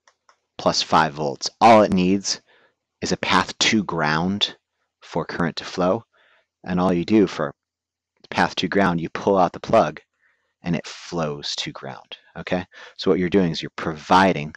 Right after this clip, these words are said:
a sinking to ground. You provide a ground as a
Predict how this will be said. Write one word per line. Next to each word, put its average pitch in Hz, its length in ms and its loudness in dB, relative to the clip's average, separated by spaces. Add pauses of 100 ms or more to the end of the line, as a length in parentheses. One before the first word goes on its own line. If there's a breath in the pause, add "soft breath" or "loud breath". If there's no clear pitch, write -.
(100)
a - 40 -12
sinking 82 760 -2 (340)
to 92 140 -4
ground. 78 600 -6
You - 100 -20
provide 87 500 2
a 101 60 2
ground 71 540 -6 (2000)
as 82 140 -8
a - 60 -10